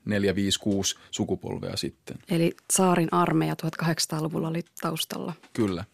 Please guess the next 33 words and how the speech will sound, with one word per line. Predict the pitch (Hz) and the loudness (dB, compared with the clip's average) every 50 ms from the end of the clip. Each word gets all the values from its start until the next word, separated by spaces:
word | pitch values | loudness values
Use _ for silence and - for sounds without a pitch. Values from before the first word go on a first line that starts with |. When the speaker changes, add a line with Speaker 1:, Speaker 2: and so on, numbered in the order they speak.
| _ - | _ -6
Speaker 1:
Tsaarin | - - 107 104 107 117 113 | 0 2 4 4 6 6 6
arme-, | 104 101 101 101 | 6 4 4 6
kanton-, | - 123 117 107 - - 110 101 - | 6 6 6 6 4 2 0 2 4
kantonisti | - 156 143 131 - - 120 120 110 - - 123 117 | 6 8 8 6 6 6 6 6 4 4 4 4 4
juutalaisten | 117 113 107 - 107 104 98 - - 107 | 4 4 4 4 4 4 2 2 0 2
jälkeläisiä | 104 110 104 101 92 104 98 92 87 87 101 - 104 98 101 - - - - - - - | 4 4 4 2 2 0 -2 -2 -2 -2 0 0 2 0 0 -2 -6 -18 -20 -20 -12 -8
itsekin | - 110 - - - 98 - - 98 98 | -6 -6 -4 -2 -4 -4 -4 -4 -4 -2
olen. | - - 113 110 104 101 110 - _ _ _ - - - - - - - - _ _ - - _ - - | 0 0 2 2 2 2 0 -4 _ _ _ -20 -20 -20 -20 -20 -20 -20 -20 _ _ -20 -20 _ -14 -10
Eli, | - 104 101 101 98 - | -8 -6 -4 -4 -6 -6
ja, | - - 104 101 101 - - | -6 -6 -4 -2 -2 -2 -2
ja | 101 101 98 | -2 -4 -4
tota, | 92 - 98 101 - - 98 98 92 | -4 -6 -10 -8 -4 -4 -2 -2 -4
suurin | 90 - 107 98 98 101 98 - | -4 -4 -4 -2 -2 -2 -2 -4
osa | - 101 95 - 101 95 92 | -4 -2 -2 -2 -2 -2 -2
vielä | 101 98 98 95 95 95 - - | -2 -2 -2 -2 -2 -4 -6 -8
seurakunnan | - - 107 104 98 95 92 - - 95 92 92 92 95 90 - - _ _ _ - | -8 -6 -4 -4 -4 -4 -6 -6 -6 -6 -4 -4 -4 -4 -6 -8 -14 _ _ _ -4
jäsenistöstä | 104 98 92 - 98 95 95 92 - - 82 - - - 90 87 | -4 -4 -2 -4 -4 -4 -4 -4 -6 -6 -8 -8 -8 -8 -8 -8
on, | 92 98 98 95 92 92 - - - | -6 -6 -6 -6 -6 -6 -8 -10 -10
on | 92 95 92 92 90 _ _ - | -10 -8 -8 -10 -10 _ _ -12
näitä | - 95 92 95 | -12 -10 -8 -8
jälkeläisiä. | 98 98 92 92 - - - - - - - - - - - | -8 -6 -8 -8 -10 -12 -14 -14 -12 -12 -12 -14 -12 -8 -4
Speaker 2:
Ja | 202 208 - | -2 0 2
ihan | 233 240 247 233 220 | 4 4 4 4 4
vielä | 254 254 233 208 - | 4 4 4 4 4
osaatte | 208 202 202 196 - - 202 190 - - | 2 2 0 0 0 0 0 0 2 2
löytää | 214 226 233 202 - - 180 175 175 | 2 4 4 4 2 2 2 4 4
ne | 175 175 175 - _ | 4 4 2 0 _
paikkakunnat, | - 208 185 170 - 170 151 - 160 156 156 156 | 2 2 2 2 2 -2 -2 0 0 0 0 2
mistä | 175 170 165 - - 165 | 0 0 0 0 -2 -2
ollaan | 170 170 180 185 190 | 0 0 2 2 2
tultu | - 269 226 160 - 156 | 2 2 2 2 0 -2
sieltä | - - - 160 165 - 165 | -4 -2 -2 -2 -2 -2 0
vanhan | 175 180 165 165 170 160 | 2 2 4 2 2 0